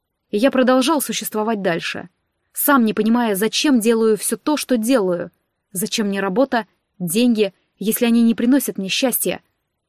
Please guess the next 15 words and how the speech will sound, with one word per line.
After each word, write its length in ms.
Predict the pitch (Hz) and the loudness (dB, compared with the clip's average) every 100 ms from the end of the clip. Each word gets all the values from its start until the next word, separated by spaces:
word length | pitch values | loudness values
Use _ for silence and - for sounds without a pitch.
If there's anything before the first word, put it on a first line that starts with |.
| _ - | _ -6
Разве 280 | 233 190 | -6 -4
что 200 | 208 - | -6 -4
отвлекают. 640 | 208 202 202 254 208 - _ _ _ _ _ _ _ _ - | -6 -6 -6 -6 -6 -8 _ _ _ _ _ _ _ _ -2
Работа 380 | 240 294 311 | 0 2 0
позволяла 520 | 277 247 247 277 262 240 | 0 2 2 2 2 0
забыться, 580 | 247 208 180 - - - _ _ | 0 -2 -4 -6 -10 -14 _ _
дарила 380 | 185 233 269 247 | -2 2 2 2
краткие 460 | - 254 269 - 233 | 0 -2 -2 0 0
мгновения 440 | 214 240 254 240 | 0 2 2 2
передышки, 560 | 240 233 302 - 202 175 _ _ _ | 0 0 0 0 -2 -2 _ _ _
которые 380 | 208 240 226 214 | -10 -4 -2 0
мне 140 | 214 | 0
были 180 | 208 208 | -2 -2
так 220 | 226 - | -4 -4
необходимы. 720 | 220 - 240 196 180 170 | -4 -4 -4 -2 -2 -4